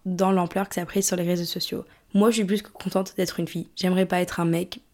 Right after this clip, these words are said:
Je suis très contente d'être une fille. J'adore la sororité, j'adore mes copines, j'adore être une girl's girl, j'adore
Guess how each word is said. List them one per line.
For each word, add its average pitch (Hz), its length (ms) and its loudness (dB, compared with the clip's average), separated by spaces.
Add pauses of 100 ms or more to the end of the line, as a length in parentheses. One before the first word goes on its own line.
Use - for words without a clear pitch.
Je - 80 -10
suis - 100 -12
très - 200 -2
contente 185 160 2
d'être 170 160 -6
une 175 100 0
fille. 196 280 0
J'adore 170 360 2
la 180 100 4
sororité, 180 540 0
j'adore 175 320 0
mes 175 100 0
copines, 180 420 -2
j'adore 175 320 2
être 175 200 -4
une 170 100 0
girl's 170 320 0
girl, 170 320 -2
j'adore 170 500 0